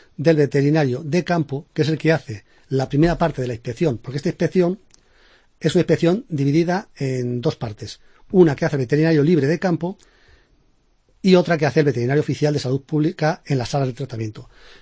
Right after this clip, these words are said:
Entonces, el, se comprueba primero esa documentación que ha generado el veterinario, eh, de campo, donde ves la identificación de los animales, donde se comprueba la finca, la procedencia, ves, eh, te indica el veterinario también si ha habido algún,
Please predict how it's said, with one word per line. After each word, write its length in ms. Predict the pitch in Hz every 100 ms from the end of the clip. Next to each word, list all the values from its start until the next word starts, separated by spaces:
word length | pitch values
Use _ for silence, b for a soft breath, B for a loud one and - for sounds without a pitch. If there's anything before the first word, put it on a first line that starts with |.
| b
Entonces, 520 | 147 151 147 120 - b b b _
el, 720 | 160 160 160 156 151 151 147 143
se 140 | 156
comprueba 420 | 165 156 202 196
primero 220 | 190 190
esa 120 | 180 170
documentación 520 | 170 165 156 185 147
que 140 | -
ha 40 | 165
generado 500 | 165 160 170 120 - _ _ -
el 120 | 139
veterinario, 680 | 127 127 139 170 165 190 _ 285 240 180 147 - -
eh, 60 |
de 140 | 135 131
campo, 300 | 180 165 180
donde 200 | 135 131
ves 240 | 156 160 b b b b
la 100 | -
identificación 460 | 139 131 117 135 156
de 60 | 160
los 120 | 170
animales, 460 | 175 190 185 196 b b b -
donde 140 | 139
se 80 | 135
comprueba 320 | 135 143 151
la 80 | 113
finca, 300 | 151 165 160
la 60 |
procedencia, 640 | 139 123 131 165 - 160 196 b b b
ves, 340 | 147 165 160 - - - -
eh, 200 | 160 143
te 80 | 135
indica 380 | 139 165 156 151
el 60 |
veterinario 520 | 151 147 151 175 151 120
también 220 | 143 160
si 160 | 147 151
ha 60 |
habido 260 | 151 165 139
algún, 320 | 139 165 139